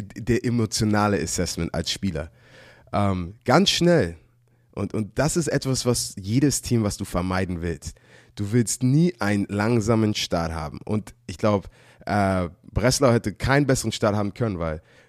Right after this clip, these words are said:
wir hatten zwar Kickoff, marschieren das Feld runter, Field Goal. Ich dachte, „Oh, heute wird richtig easy peasy, Sackfest, wir werden zwanzig Punkte führen.“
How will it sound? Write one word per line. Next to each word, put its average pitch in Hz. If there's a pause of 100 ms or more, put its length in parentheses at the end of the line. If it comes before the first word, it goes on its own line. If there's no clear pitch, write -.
wir 123
hatten 147
zwar 113
Kickoff, 180 (380)
marschieren 165
das 117
Feld 139
runter, 147
Field 139
Goal. 98
Ich 92
dachte, 98
„Oh, 104
heute 117
wird 110
richtig 117
easy 127
peasy, 131
Sackfest, 131
wir 120
werden 127
zwanzig 139
Punkte 135
führen.“ 143